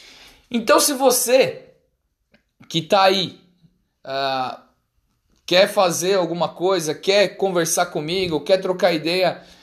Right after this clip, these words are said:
pela mentoria ou não, eu tô sempre no WhatsApp.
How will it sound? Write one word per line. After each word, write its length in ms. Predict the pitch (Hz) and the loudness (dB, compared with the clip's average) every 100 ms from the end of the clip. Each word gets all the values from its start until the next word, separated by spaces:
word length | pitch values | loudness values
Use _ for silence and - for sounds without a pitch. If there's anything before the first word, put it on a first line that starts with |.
| _ _ _ _ _ _ - | _ _ _ _ _ _ 2
pela 200 | 196 196 | 4 4
mentoria 540 | 202 185 190 185 196 | 0 0 0 2 2
ou 60 | 175 | 2
não, 220 | 170 202 | 0 -2
eu 40 | |
tô 160 | 180 180 | -2 -6
sempre 360 | 180 214 214 202 | -6 -8 -6 -2
no 80 | |
WhatsApp. 840 | 196 180 - 165 202 196 208 - | 0 -2 0 2 2 0 -10 -12